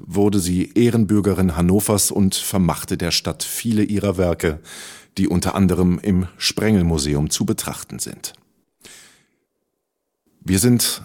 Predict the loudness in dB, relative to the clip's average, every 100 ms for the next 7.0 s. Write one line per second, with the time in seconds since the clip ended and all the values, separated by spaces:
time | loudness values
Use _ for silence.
0 | -2 0 0 -2 4 6 4 2 -6 -4
1 | -2 0 -2 -4 0 2 4 4 4 4
2 | 2 0 0 0 0 2 2 2 4 4
3 | 2 -8 -18 -20 _ 2 2 0 2 2
4 | 2 2 0 -2 -2 0 0 0 2 2
5 | 2 2 2 2 0 -2 -2 -2 0 0
6 | -2 -4 -4 -2 0 2 2 2 0 -2